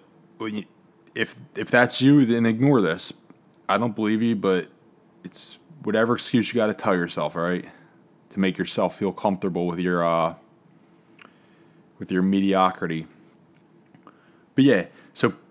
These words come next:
people are so willing and so eager to spend five, six hundred dollars on a gaming system. They're gonna go spend that money on the gaming system,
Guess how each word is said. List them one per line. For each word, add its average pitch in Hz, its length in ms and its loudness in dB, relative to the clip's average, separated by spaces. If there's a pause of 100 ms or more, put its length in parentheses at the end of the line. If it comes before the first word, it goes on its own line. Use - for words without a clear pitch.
(920)
people 196 260 6
are - 20 6
so 208 220 6
willing 156 500 6 (360)
and 110 120 -2
so 151 260 4
eager 147 320 6
to 104 80 -2
spend 117 300 -2
five, 135 240 2
six - 180 0
hundred 135 160 0
dollars 117 300 2
on 104 100 -2
a 92 60 -2
gaming 104 400 -2
system. - 540 -12 (1000)
They're 120 120 2
gonna 127 180 4
go 120 140 2
spend 131 320 0
that 120 120 2
money 127 300 2
on 117 160 -2
the 113 60 -2
gaming 110 340 0
system, 107 560 -4